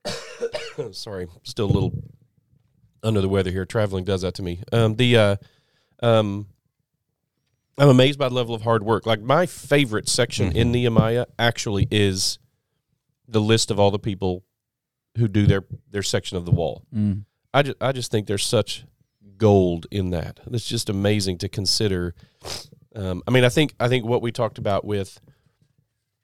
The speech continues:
Speaker 1: uh, in Nehemiah, kind of four through six, the whole, uh, you know, he's wrestling through. I, I love, maybe the number one, after reading through Nehemiah, the number one connection between Nehemiah and Daniel that stands out to me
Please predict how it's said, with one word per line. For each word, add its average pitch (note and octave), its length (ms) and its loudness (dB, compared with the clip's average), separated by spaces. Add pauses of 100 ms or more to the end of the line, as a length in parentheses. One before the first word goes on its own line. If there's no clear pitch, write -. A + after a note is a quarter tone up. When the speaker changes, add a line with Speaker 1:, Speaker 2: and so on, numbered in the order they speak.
(520)
Speaker 1:
uh, F#2 480 -4
in G#2+ 160 -6
Nehemiah, A2 500 2
kind G#2 180 -6
of F#2 80 -8
four G#2 240 -4
through G2+ 180 -10
six, - 400 -6
the G2+ 140 -4
whole, G2 420 -2 (600)
uh, F2 320 -6 (600)
you G2+ 80 -8
know, F#2 60 -2
he's G#2 160 -4
wrestling A2 480 0
through. A2 440 0
I, G2+ 200 2
I A#2 120 2
love, A2+ 580 2 (1000)
maybe C#3 240 4
the B2+ 100 4
number B2 200 4
one, B2+ 120 4
after A#2+ 160 -2
reading B2 200 0
through B2 120 0
Nehemiah, A2+ 320 2
the G#2 60 -2
number G#2 160 -4
one G#2 80 -6
connection G#2 380 -6
between G2 300 -6
Nehemiah F#2+ 340 -2
and F2+ 80 -8
Daniel F#2 280 -4
that G2 80 -12
stands F#2+ 300 -8
out E2 160 -4
to G2+ 80 -12
me F#2+ 240 -8